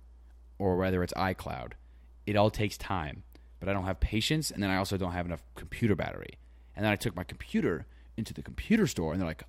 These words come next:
"Oh, we're backed up months. So you could pay the normal price and wait six weeks." I was like, "I can't do that." Or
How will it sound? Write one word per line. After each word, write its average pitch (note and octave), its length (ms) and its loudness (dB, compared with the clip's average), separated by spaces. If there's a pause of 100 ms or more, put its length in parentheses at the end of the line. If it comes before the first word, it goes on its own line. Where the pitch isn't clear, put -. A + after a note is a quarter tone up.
"Oh, A2+ 260 2 (240)
we're B2+ 100 4
backed G#2+ 300 2
up G2 160 0
months. E2+ 600 -2 (340)
So - 400 2 (240)
you G2 100 -6
could - 160 -4
pay F#2 380 2 (440)
the F2+ 100 0
normal A2+ 220 8
price F#2 340 0
and F#2+ 200 -4
wait F#2+ 300 2
six - 340 0
weeks." D#2 340 -6
I - 40 -14
was - 60 -16
like, - 180 -18
"I - 100 -20
can't - 260 -10
do D3 160 6
that." - 340 -4 (680)
Or D#3 320 10